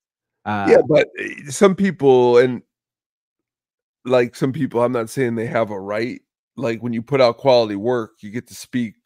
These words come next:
Speaker 2: a certain quality tongue. Um, and, and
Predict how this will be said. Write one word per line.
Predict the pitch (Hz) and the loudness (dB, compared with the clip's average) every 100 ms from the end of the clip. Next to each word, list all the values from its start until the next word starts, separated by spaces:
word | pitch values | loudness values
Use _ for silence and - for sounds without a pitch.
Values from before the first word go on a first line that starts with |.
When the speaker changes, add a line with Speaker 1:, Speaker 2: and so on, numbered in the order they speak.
| _ | _
Speaker 2:
a | 110 | -14
certain | - 135 - | -6 -6 -6
quality | 104 127 110 107 101 | -2 0 2 -2 -8
tongue. | - 131 120 110 110 _ _ _ _ - | -8 -2 -2 -4 -12 _ _ _ _ -4
Um, | 135 135 120 120 - _ _ _ _ _ _ - | 2 4 2 -2 -8 _ _ _ _ _ _ 2
and, | 147 - | 2 4
and | 147 147 | 4 4